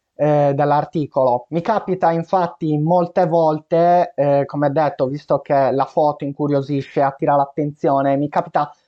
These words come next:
molte volte, troppe volte, di aprire un, ehm, un video o un articolo stesso solamente per la foto che vedo in copertina, per poi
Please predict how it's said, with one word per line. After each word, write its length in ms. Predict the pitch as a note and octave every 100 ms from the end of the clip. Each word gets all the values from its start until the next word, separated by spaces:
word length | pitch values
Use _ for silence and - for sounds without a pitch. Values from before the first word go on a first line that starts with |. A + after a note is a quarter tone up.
| _
molte 440 | D#3+ F#3 F#3 F#3
volte, 580 | D#3+ D#3 C#3+ C#3 D3 C3+
troppe 640 | _ E3+ F#3+ G3 F#3+ - D#3
volte, 440 | D3 D3+ D3 D#3
di 120 | C#3+ D3+
aprire 720 | C#3+ E3 D3+ D3+ D3 D3 - _ _ _ _
un, 260 | - E3 D#3+
ehm, 720 | D#3 D#3 D3+ D3+ D3+ D3+ D3+ D3
un 180 | - D#3+
video 500 | C#3+ F3+ G#3+ E3+ E3
o 420 | D3+ C#3+ - D3 D3+
un 120 | D#3+
articolo 420 | D#3 - F3 D#3
stesso 580 | - - F3 E3+ - D3
solamente 880 | - - D#3+ D#3+ E3+ G3 G3 G3 F#3+
per 200 | E3 D3
la 120 | D#3+
foto 360 | - D3+ D3 B2+
che 160 | E3
vedo 240 | C#3+ C#3+ C#3
in 80 | C#3+
copertina, 640 | D3+ D3+ C#3+ E3+ D3+ C3 - _ _
per 200 | A#3 A#3+
poi 500 | C4 A3 G3 F3